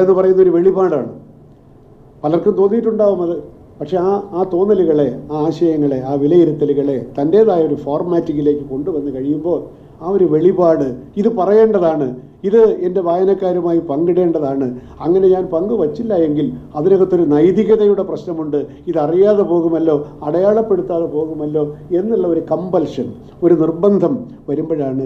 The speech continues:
കവിത എഴുതുന്നത്. ഇവിടെ എനിക്ക്, ഞാൻ ഈ ഐറിസിനെ കാണുമ്പോൾ കൂടെ കൂടെ കുറച്ച് കളിയായിട്ടും കുറച്ച് കാര്യമായിട്ടൊക്കെ പറയും. ഫെമിനിസ്റ്റുകൾ ഇരിക്കുന്ന വേദിയിലൊക്കെ പ്രസംഗിക്കാൻ എനിക്ക് പേടിയാണ്. കാരണം നമ്മൾ പുരുഷനായി ജനിച്ചു, തിരുവനന്തപുരത്ത് ഒരു നായരായിട്ട് ജീവിച്ചു,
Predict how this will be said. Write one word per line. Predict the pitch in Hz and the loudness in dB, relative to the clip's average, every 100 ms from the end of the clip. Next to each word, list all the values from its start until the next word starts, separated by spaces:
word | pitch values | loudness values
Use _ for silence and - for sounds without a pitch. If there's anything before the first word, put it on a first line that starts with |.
| 127 | -6
കവിത | 123 127 117 | -8 -6 -8
എഴുതുന്നത്. | 117 113 - - - - - - - - - - - | -10 -14 -20 -20 -20 -20 -20 -20 -20 -20 -20 -20 -2
ഇവിടെ | 196 226 208 190 - - - - - - - 135 | 0 4 2 2 -6 -16 -20 -20 -20 -20 -20 -6
എനിക്ക്, | 135 156 165 | 0 2 4
ഞാൻ | 165 185 | 4 2
ഈ | 170 - 147 | 0 -2 0
ഐറിസിനെ | 165 160 175 | 0 0 -4
കാണുമ്പോൾ | 175 170 170 170 | -2 -4 -4 -4
കൂടെ | 151 170 156 | -4 -4 -4
കൂടെ | 165 160 | -6 -6
കുറച്ച് | 151 147 | -6 -6
കളിയായിട്ടും | 165 147 160 151 156 147 | -4 -2 0 -2 -2 -4
കുറച്ച് | 147 151 | -6 -6
കാര്യമായിട്ടൊക്കെ | 139 143 147 139 147 135 | -6 -6 -6 -6 -8 -10
പറയും. | 127 127 123 | -8 -8 -8
ഫെമിനിസ്റ്റുകൾ | 131 139 151 - 151 131 | -6 -4 -4 -6 -4 -4
ഇരിക്കുന്ന | 127 131 135 127 | -4 -6 -6 -2
വേദിയിലൊക്കെ | 135 143 127 123 131 | -2 -2 -4 -6 -10
പ്രസംഗിക്കാൻ | 135 - 156 151 156 | -10 -6 -4 0 2
എനിക്ക് | 151 160 151 | 0 -2 -2
പേടിയാണ്. | 165 170 165 160 156 | 0 2 0 0 -4
കാരണം | 160 170 165 | -2 -2 -2
നമ്മൾ | 175 190 185 - - - | -2 -2 -4 -14 -14 -2
പുരുഷനായി | 185 190 190 196 180 | 0 2 4 4 6
ജനിച്ചു, | 185 185 196 220 - - - - - - | 6 4 2 -2 -10 -18 -20 -20 -12 0
തിരുവനന്തപുരത്ത് | 185 190 185 180 180 | 4 6 6 4 4
ഒരു | 180 175 | 4 4
നായരായിട്ട് | 185 190 185 170 156 | 2 2 0 0 0
ജീവിച്ചു, | 170 175 170 | 0 0 -4